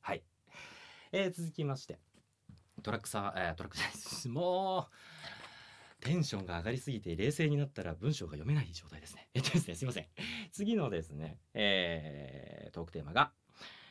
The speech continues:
えー、「今回は彼氏であるゆうせんが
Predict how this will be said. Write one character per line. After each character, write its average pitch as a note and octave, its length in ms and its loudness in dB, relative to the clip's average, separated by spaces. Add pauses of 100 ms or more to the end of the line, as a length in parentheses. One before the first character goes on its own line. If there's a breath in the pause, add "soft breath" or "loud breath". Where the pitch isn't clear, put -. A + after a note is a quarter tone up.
え E2+ 100 -10
ー、 D#2+ 80 -12
「今 A3+ 200 4
回 A#2+ 160 10
は E2+ 140 2 (300)
彼 G#3+ 220 6
氏 D3 140 -2
で A2 120 4
あ E2+ 100 2
る D2+ 120 -8 (840)
ゆ D3+ 180 4
う C3+ 40 4
せ F2+ 160 -4
ん D2 120 -4
が F2+ 200 4